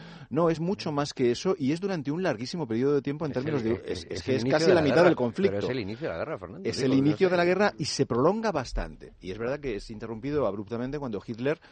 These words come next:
Speaker 1: mm, de forma unilateral, decide invadir la Unión Soviética en junio del cuarenta y uno. Pero desde agosto del treinta y nueve hasta junio del cuarenta y uno, sumemos meses, son dos años de guerra en donde son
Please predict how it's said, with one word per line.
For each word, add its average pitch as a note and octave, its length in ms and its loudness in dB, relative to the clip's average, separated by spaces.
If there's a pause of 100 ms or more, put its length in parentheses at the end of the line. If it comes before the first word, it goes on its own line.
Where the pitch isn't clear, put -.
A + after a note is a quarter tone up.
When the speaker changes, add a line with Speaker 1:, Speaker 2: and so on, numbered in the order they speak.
(260)
Speaker 1:
mm, F#2 180 -12
de E2 140 -10
forma G#2+ 280 -8
unilateral, A#2+ 540 -6
decide A2 320 -8
invadir A2+ 580 -4
la G2+ 300 -6
Unión G#2 260 -8
Soviética G2 520 -8
en A#2+ 80 -6
junio A#2 360 -6
del A#2+ 180 -4
cuarenta F#2+ 340 -8
y B2 40 -2
uno. F3 140 0
Pero A2+ 240 -2
desde G#2 300 -4
agosto D3 480 -4
del D#3 240 -2
treinta C#3+ 280 -4
y C3 40 -4
nueve C#3+ 320 -6 (460)
hasta G#2 260 -6
junio C3 320 -2
del B2 120 0
cuarenta B2+ 300 -2
y D3 60 -4
uno, F#3+ 160 -6
sumemos G#2+ 480 -10
meses, D#3 400 -8 (340)
son D3 280 -6
dos B2 160 -4
años C3 240 -6
de D3+ 60 0
guerra D#3 220 -2
en F3 100 -6
donde G#2+ 180 -4
son F#3+ 260 -2